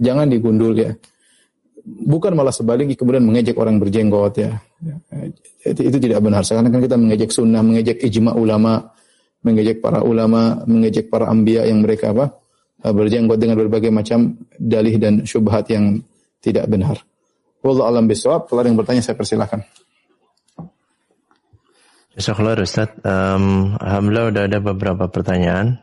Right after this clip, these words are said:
Speaker 2: tapi mungkin untuk awalnya dulu, ini pertanyaan yang berkaitan dengan biografi Ustaz, eh, dari, eh, Imam Syafi'i rahimahullah ta'ala.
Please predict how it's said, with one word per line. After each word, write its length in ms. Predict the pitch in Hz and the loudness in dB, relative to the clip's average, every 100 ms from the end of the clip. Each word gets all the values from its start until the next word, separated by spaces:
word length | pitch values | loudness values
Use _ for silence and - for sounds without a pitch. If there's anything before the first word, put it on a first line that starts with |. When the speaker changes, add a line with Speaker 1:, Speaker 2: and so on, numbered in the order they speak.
| - | -8
Speaker 2:
tapi 480 | 95 - 113 110 107 | -8 -2 -2 0 0
mungkin 560 | 104 110 113 110 107 - | 0 0 2 2 2 0
untuk 800 | 101 95 98 98 92 - _ _ - | -2 0 0 0 0 -2 _ _ -6
awalnya 560 | 98 98 95 98 98 | -2 0 0 0 0
dulu, 400 | 98 95 107 131 - | 0 0 0 -2 -4
ini 160 | - 107 | -2 -2
pertanyaan 800 | - 101 101 104 110 110 107 - - | -2 -2 0 0 0 2 2 -2 -6
yang 160 | - 101 | -4 -2
berkaitan 440 | - - 98 101 104 | -2 -2 -2 0 0
dengan 520 | 98 98 95 95 95 95 _ | 0 2 2 2 -2 -6 _
biografi 640 | - 98 98 95 92 104 90 | -4 -2 0 -2 -2 -4 -4
Ustaz, 240 | 87 - _ _ _ _ 113 | -6 -8 _ _ _ _ -6
eh, 260 | 101 98 92 | -2 0 0
dari, 240 | 92 92 - _ _ - | 0 -2 -6 _ _ -8
eh, 140 | 95 92 | -4 0
Imam 180 | 92 92 | 0 -2
Syafi'i 380 | - 95 - 95 | -4 -4 -4 -2
rahimahullah 500 | 92 92 92 90 90 98 | -2 -2 0 -2 -2 -4
ta'ala. 260 | 98 95 | -4 -4